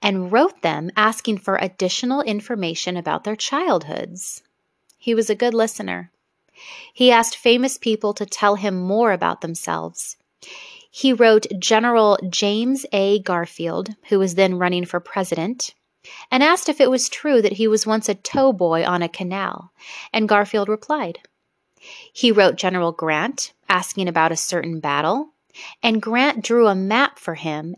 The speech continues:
and invited this fourteen-year-old boy to dinner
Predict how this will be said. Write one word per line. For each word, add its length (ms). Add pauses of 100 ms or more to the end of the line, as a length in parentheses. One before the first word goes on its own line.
and 100
invited 520
this 200
fourteen-year-old 880
boy 260
to 160
dinner 560